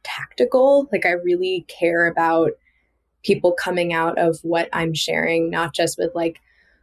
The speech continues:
"Oh, I have a new way to think about something," but, like, I might actually be able to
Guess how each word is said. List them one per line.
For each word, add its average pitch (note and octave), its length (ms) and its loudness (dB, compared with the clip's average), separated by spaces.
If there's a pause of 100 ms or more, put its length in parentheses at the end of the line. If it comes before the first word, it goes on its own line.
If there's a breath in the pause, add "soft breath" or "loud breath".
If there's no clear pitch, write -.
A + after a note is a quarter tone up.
(140)
"Oh, D4 160 6
I A#3+ 80 4
have G#3 260 2
a G3 40 2
new F#3 180 -2
way F3+ 140 6
to E3 100 4
think A#3+ 280 2
about F3+ 320 2
something," E3 420 -4
but, E3 220 -2
like, D#3+ 280 -4
I F3 120 -2
might E3+ 260 -2
actually E3+ 380 -2
be D#3+ 100 -6
able E3 180 -2
to D#3+ 140 -8